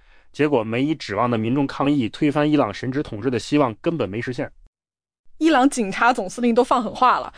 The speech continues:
Speaker 2: 说上街的人会被当成敌人，安全部队都扣动扳机待命了。
Speaker 1: 对，艾哈迈德里萨拉丹说的这话特别硬气，直接断了民众抗议的念头。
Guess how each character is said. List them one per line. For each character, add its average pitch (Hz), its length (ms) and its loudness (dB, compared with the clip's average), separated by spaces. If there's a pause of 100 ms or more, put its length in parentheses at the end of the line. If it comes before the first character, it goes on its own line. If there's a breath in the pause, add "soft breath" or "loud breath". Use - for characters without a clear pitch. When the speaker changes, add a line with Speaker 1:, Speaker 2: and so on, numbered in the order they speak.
(140)
Speaker 2:
说 - 140 -2
上 311 260 4
街 294 140 2
的 302 100 6
人 220 100 4
会 277 140 2
被 254 120 6
当 269 180 0
成 254 200 2
敌 175 200 -8
人， 202 260 4 (120)
安 285 180 2
全 220 200 0
部 240 120 -2
队 233 160 4
都 226 100 4
扣 262 220 4
动 226 160 2
扳 240 200 4
机 262 120 0
待 254 180 2
命 262 220 2
了。 - 240 -6 (800)
Speaker 1:
对， 101 240 -2 (200)
艾 127 120 0
哈 123 140 -2
迈 127 120 0
德 113 120 -2
里 113 100 0
萨 117 160 0
拉 120 100 2
丹 135 140 -2
说 123 180 0
的 120 60 2
这 117 80 -2
话 117 140 0
特 - 260 0
别 110 160 0
硬 123 240 0
气， - 320 -12 (380 soft breath)
直 139 200 2
接 185 220 4
断 175 280 2
了 101 120 -4
民 101 180 -6
众 120 140 -4
抗 117 200 -8
议 120 60 -6
的 120 120 -4
念 127 180 -4
头。 - 160 -18